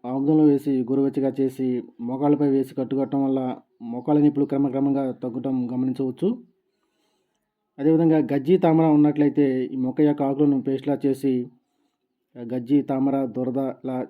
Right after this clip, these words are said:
చర్మ వ్యాధులు ఏమున్నా కానీ ఈ మొక్క యొక్క ఆకులను ఉపయోగించి ఆ చర్మ వ్యాధుల నుంచి బయటపడవచ్చు.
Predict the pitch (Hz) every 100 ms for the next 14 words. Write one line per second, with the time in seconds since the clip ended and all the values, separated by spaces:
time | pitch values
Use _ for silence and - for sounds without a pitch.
0 | - 135 151 156 147 143 143 147 143 143
1 | 139 127 120 123 120 143 139 131 135 147
2 | 143 127 139 131 127 135 127 120 123 -
3 | - 123 135 139 139 139 135 127 120 131
4 | 131 120 196